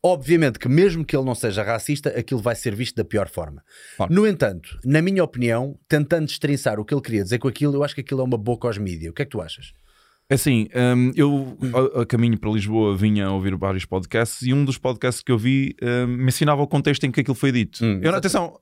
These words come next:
Speaker 2: v-, vamos partir antes de mais. Eu respeito todas as opiniões, se quiserem
Speaker 1: Espera, a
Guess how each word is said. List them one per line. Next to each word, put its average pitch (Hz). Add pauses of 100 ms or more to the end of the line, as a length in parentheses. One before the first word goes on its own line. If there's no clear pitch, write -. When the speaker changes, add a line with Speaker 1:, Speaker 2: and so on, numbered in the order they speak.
Speaker 2:
v-, 156
vamos 180
partir 165
antes 156
de 143
mais. 98 (560)
Eu 156
respeito -
todas 165
as 156
opiniões, 139
se -
quiserem 151
Speaker 1:
Espera, -
a -